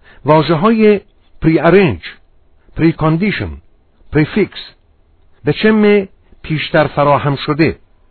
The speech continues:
پیش شرط و پیش ساخته و بسیاری از واژه‌های دیگر همانند اینها از همین بیخ و بن برخاستند که به زمان پیش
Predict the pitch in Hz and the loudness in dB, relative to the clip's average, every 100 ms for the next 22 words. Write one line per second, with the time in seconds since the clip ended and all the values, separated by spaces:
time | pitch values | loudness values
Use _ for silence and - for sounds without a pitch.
0 | _ _ _ - 156 151 - 185 143 - | _ _ _ -10 -4 -4 -2 -2 -2 -4
1 | - - _ _ - 123 - 151 127 - | -16 -20 _ _ -10 -8 -2 -4 -2 0
2 | 139 - - 113 - _ _ - _ - | 0 0 -4 -4 -6 _ _ -20 _ -20
3 | - - 147 151 180 226 247 233 185 160 | -20 -8 -2 -2 0 2 2 2 0 -2
4 | 139 151 139 139 151 214 180 135 151 170 | 0 0 0 -2 -2 0 -2 -2 -2 -2
5 | 107 123 123 117 110 120 131 185 196 196 | -2 -2 0 -2 -4 -4 -2 0 0 -2
6 | - - - - 156 131 - 247 226 156 | -12 -20 -18 -4 -4 -4 0 2 4 2
7 | 131 120 123 104 110 101 90 98 85 - | 0 -2 -2 -2 0 0 -2 -4 -8 -10
8 | 87 76 - - - - - - 143 147 | -12 -12 -18 -20 -20 -20 -14 -6 -2 0
9 | 147 160 214 233 220 - 220 233 - | 2 4 4 2 0 -2 -2 -2 -4